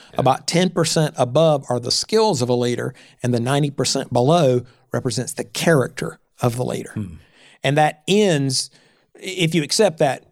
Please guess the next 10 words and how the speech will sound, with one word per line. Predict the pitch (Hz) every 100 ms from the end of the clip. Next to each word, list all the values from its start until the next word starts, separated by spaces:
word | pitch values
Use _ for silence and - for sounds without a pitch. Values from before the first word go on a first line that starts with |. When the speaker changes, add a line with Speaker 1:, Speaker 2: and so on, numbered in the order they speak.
| -
Speaker 2:
that | - - 156 143 -
picture, | 247 247 - 120 - -
it | 156 160
ends | 196 214 170
the | 156
debate, | 139 135 131 135 - _ _ _ -
is | 160 135
it | 135
about | 139 135
leaders-, | 151 160 147 -